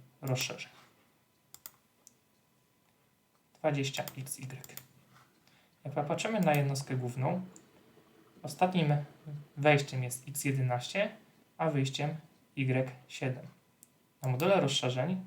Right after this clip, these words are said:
wydawałoby się, że kolejnym wyjściem będzie Y osiem. Niestety moduł temperaturowy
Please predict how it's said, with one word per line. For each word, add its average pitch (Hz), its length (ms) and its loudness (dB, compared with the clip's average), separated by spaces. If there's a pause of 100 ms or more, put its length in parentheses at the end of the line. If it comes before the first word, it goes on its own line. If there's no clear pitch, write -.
wydawałoby 135 480 2
się, 131 140 -4
że 135 120 -2
kolejnym 135 520 2
wyjściem 120 360 -4 (640)
będzie 143 260 2
Y 131 460 0 (440)
osiem. - 360 0 (1160)
Niestety 175 640 -2 (1000)
moduł 156 400 2 (1200)
temperaturowy 135 840 2